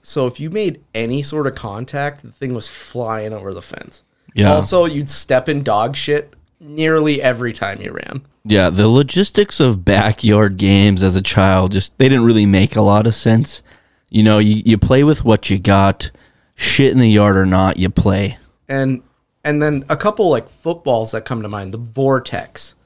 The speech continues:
Speaker 1: I loved when the Vortex came out. It was such a good football. You could throw it a mile.
Speaker 2: Was that the whistling one?
Speaker 1: But I was getting to that.
Speaker 2: Okay, I'm
Speaker 1: So,
Speaker 2: sorry.
Speaker 1: so
Speaker 2: I'm
Speaker 1: the
Speaker 2: sorry. Did I premature?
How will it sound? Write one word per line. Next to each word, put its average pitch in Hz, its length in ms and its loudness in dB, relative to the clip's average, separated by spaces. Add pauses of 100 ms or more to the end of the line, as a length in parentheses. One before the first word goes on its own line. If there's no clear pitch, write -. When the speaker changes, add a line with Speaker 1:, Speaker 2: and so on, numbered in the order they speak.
Speaker 1:
I 123 100 -4
loved 131 360 0
when 185 120 -2
the 156 80 -2
Vortex 120 600 -6
came 151 240 -10
out. 151 240 -8
It 139 60 -8
was 120 140 -10
such 135 260 -10
a 135 40 -16
good 135 160 -6
football. 131 520 -6
You 120 120 -14
could 120 160 -16
throw 135 280 -6
it 127 60 -4
a 117 40 -6
mile. 113 500 -10
Speaker 2:
Was 104 200 -2
that 131 200 2
the 147 100 2
whistling 123 720 0
one? 180 380 0 (280)
Speaker 1:
But 131 380 -2 (140)
I 123 120 -2
was 127 140 -6
getting 139 320 -2
to 107 60 -10
that. 101 360 -6
Speaker 2:
Okay, 104 220 0
I'm 123 80 4
Speaker 1:
So, 143 80 -2
Speaker 2:
sorry. 98 320 2
Speaker 1:
so - 180 -2
Speaker 2:
I'm 123 100 2
Speaker 1:
the - 60 0
Speaker 2:
sorry. 104 240 2
Did 120 140 2
I 120 80 0
premature? 127 580 2